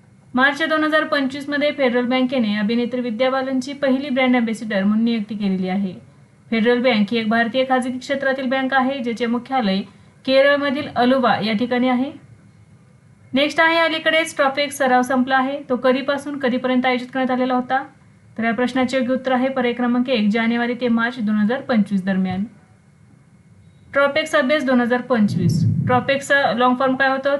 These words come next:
थिएटर लेव्हल ऑपरेशनल रेडिनेस एक्सरसाइज. भारतीय नौदलाचा हा सर्वात मोठा सागरी सराव आहे.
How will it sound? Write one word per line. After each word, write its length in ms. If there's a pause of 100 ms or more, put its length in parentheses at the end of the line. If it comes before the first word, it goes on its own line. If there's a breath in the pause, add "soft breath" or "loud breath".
थिएटर 340
लेव्हल 360
ऑपरेशनल 580 (140)
रेडिनेस 640
एक्सरसाइज. 680 (540)
भारतीय 340
नौदलाचा 480
हा 100
सर्वात 360
मोठा 240
सागरी 300
सराव 240
आहे. 240